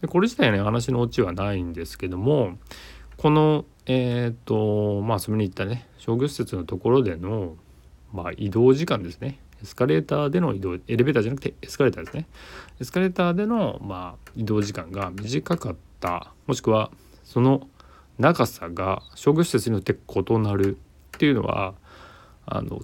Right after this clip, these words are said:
結構気になったりしても、なかなかこう、話すことはなかったりするような、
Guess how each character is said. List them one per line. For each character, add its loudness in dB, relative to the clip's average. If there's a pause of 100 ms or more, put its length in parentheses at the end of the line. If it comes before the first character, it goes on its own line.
結 -2 (180)
構 4
気 4
に 6
な 4
っ -8 (600)
た 0
り 0
し -6
て 4
も、 4 (460)
な -4
か 2
な 2
か 2
こ 0
う、 -18 (440)
話 2
す -10
こ 2
と -2
は -14 (840)
な 0
か 2
っ 2
た -8
り -6
す -6
る 2
よ 4
う -10
な、 -8